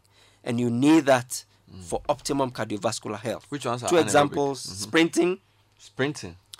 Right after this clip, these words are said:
Speaker 1: and weight training.
Speaker 2: Weight
Speaker 1: That's why the
Speaker 2: associated.
Speaker 1: gym is good.
Speaker 2: Mm.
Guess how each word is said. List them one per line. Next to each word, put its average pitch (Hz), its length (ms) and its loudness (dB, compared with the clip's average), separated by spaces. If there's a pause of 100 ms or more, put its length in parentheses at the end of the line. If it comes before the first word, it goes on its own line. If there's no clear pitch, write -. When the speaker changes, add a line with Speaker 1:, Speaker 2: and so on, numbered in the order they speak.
Speaker 1:
and 110 180 -8
weight 127 200 0
training. 101 420 -6 (360)
Speaker 2:
Weight 123 240 -4
Speaker 1:
That's 135 140 0
why 127 160 0
the 113 120 -6
Speaker 2:
associated. - 80 -8
Speaker 1:
gym 117 200 -2
is 92 140 -10
good. 107 220 -10 (160)
Speaker 2:
Mm. 107 360 -6